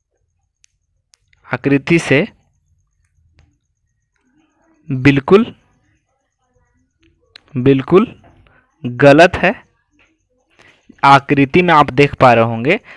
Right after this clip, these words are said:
तो आकृति में ओपीबी और ओ डैश पी बी दोनों कभी भी बराबर नहीं हो सकता है, यह आकृति से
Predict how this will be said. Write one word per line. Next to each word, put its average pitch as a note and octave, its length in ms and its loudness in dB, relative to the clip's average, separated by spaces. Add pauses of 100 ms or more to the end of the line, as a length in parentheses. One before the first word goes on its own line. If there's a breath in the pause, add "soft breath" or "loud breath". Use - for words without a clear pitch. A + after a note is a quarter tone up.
(140 soft breath)
तो - 60 0
आकृति B2+ 560 -2
में D#3+ 220 -4 (200)
ओपीबी D#3 1200 0 (360 soft breath)
और C3+ 160 4
ओ D3+ 280 2
डैश E3 380 0
पी C3+ 280 0
बी A#2 220 0
दोनों C3+ 320 0
कभी D#3+ 280 0
भी D#3+ 140 2
बराबर C#3+ 480 2 (340)
नहीं C3+ 240 -2
हो E3 140 0
सकता D#3 340 -2
है, E3 180 -4 (360 soft breath)
यह D3 200 0
आकृति C3 560 -2
से G#3 220 0